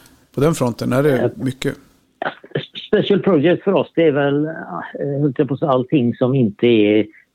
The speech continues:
Speaker 2: det här bröd och smör, alltså rotjobb, nyproduktion av badrum, lägenheter och så vidare, utan
Speaker 1: Mm.
Speaker 2: det är mera allmänna bad, eh, privata pooler,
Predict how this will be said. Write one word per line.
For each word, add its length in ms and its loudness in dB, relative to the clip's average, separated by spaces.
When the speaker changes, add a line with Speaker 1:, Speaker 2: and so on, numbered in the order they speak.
Speaker 2:
det 80 2
här 580 0
bröd 400 -4
och 80 -2
smör, 360 2
alltså 300 -2
rotjobb, 580 0
nyproduktion 760 2
av 120 2
badrum, 460 0
lägenheter 560 -2
och 60 0
så 100 0
vidare, 380 2
utan 280 -2
Speaker 1:
Mm. 120 2
Speaker 2:
det 100 4
är 140 2
mera 500 0
allmänna 480 2
bad, 440 0
eh, 140 0
privata 760 0
pooler, 840 0